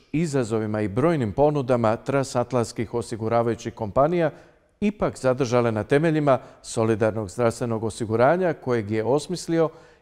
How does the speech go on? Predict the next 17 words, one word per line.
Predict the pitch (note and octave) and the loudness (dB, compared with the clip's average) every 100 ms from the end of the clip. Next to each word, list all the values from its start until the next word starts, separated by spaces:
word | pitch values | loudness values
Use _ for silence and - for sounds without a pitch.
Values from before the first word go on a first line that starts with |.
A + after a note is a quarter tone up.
| - | -2
i | F3+ | 0
ustanovio | A#2+ - G#2 G2 A2+ C3+ C#3+ C3 - - - | 0 -2 -8 -2 0 0 2 0 -4 -18 -2
hrvatski | B2 B2+ B2 - A2+ | 2 2 0 -2 -2
liječnik | A#2 D3+ D3 C3+ - | 0 0 -2 -10 -6
svjetske | A#2+ A2 - A2+ | -4 -4 -4 -6
slave, | - C3 D3 D3+ D3 - | -2 2 2 2 -4 -6
doktor | G#2 C#3+ D#3+ - C#3 - | 0 0 0 -6 -4 -4
Andrija | A#2 A2 A2 A2+ | -4 -4 -2 -4
Štampar. | - G2+ F2+ - - _ _ _ _ - - - - - | -4 -6 -6 -8 -10 _ _ _ _ -20 -20 -20 -6 2
Ta | C4 | 2
hrvatska | G#3+ A3 A3+ - - | 4 4 4 2 0
pamet | D3 C#3+ A#2 G#2+ - - | 2 4 2 0 -10 -10
danas | G#2 B2 F3 E3+ | 0 0 0 -4
se | D3 | -4
pokazuje | C3 A#2+ C#3+ D#3+ D#3 | -4 0 0 0 -2
kao | - A2 | -2 -4
ključna | - D#3 F#3+ - F#3 E3 | 2 2 2 -2 -4 -4